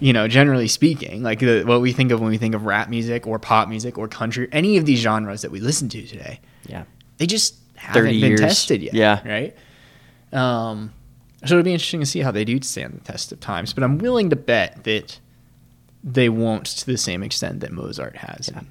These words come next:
Speaker 1: in, in the, the classics.
Speaker 2: Yeah, I'm betting you're right. Yeah. So maybe let's go there then. Is there anything inherently wrong with rap music in terms of its sound? Uh,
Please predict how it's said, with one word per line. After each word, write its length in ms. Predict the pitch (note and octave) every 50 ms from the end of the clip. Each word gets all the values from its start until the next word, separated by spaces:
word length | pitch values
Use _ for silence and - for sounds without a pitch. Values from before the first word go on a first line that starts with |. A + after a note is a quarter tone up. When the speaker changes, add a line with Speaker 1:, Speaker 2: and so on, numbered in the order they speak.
| - _ _
Speaker 1:
in, 140 | - - -
in 60 | - -
the, 120 | - - _ _ - - - C3+ B2
the 140 | - - - - _ -
classics. 680 | - - A2 - - - - - - - - - - - _ _ _
Speaker 2:
Yeah, 240 | - - E2 F2 F#2+ G2+
I'm 100 | F#2+ F#2+
betting 240 | F#2+ F#2+ F2+ F2+ F2+
you're 100 | F2 F2
right. 240 | F#2 F#2 F2 - - _ _ -
Yeah. 220 | - F#2+ F2+ F2+ F#2 - - _ _ _ _ _ _ _ _ _ - - - - - - - -
So 120 | - - D3
maybe 120 | E3 E3
let's 160 | E3 D#3 C3+
go 140 | - C#3+ C3+
there 120 | B2+ B2 G#2+
then. 180 | G2+ G2+ G2+
Is 120 | G2+ G2 F#2+
there 120 | G#2+ A2
anything 320 | A2+ A#2 A2 - A#2 A#2
inherently 640 | A2 G#2 G2+ - G#2+ A2 G#2+ A2 A2 - - A2+ A2
wrong 460 | G2 G2+ G2+ G2 G2+ G#2 G#2+ A2 A2
with 260 | G2+ G2+ G2 F#2+ - -
rap 240 | G#2+ G2+ G2+ G2
music 460 | - G2+ G#2 G#2 G#2 G2+ A2 G#2+ G#2 -
in 100 | G2+ G2
terms 280 | - G2+ G2 G2+ F#2
of 100 | G#2 F2
its 160 | F#2+ F2+ -
sound? 680 | - - - G2+ F#2 F#2+ G2 G#2 A2 A2 G#2+ A2 G#2+ - - _ _ _ _ -
Uh, 160 | - F#2